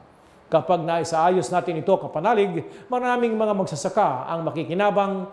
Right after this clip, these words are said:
at matitiyak natin ang maayos na supply ng pagkain. Tugon din ito sa hamon ng Catholic Social Teaching Mater et Magistra. Increase in production and productive efficiency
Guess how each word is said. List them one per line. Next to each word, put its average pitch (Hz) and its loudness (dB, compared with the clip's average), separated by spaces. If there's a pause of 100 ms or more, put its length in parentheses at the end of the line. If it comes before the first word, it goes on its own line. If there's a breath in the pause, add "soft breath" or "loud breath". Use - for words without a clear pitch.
(220 loud breath)
at 160 2
matitiyak 170 0
natin 196 0
ang 151 -6
maayos 165 0
na 180 -8
supply 208 2
ng 139 -6
pagkain. 127 -8 (960 soft breath)
Tugon 190 4
din 220 0
ito 220 4
sa 156 -2
hamon 208 0
ng 214 0 (680)
Catholic 156 0
Social 185 0
Teaching 220 0
Mater 226 2
et 226 -6
Magistra. 156 -4 (1800)
Increase 185 0
in 165 -6
production 220 0 (400)
and 156 0
productive 202 2
efficiency 190 0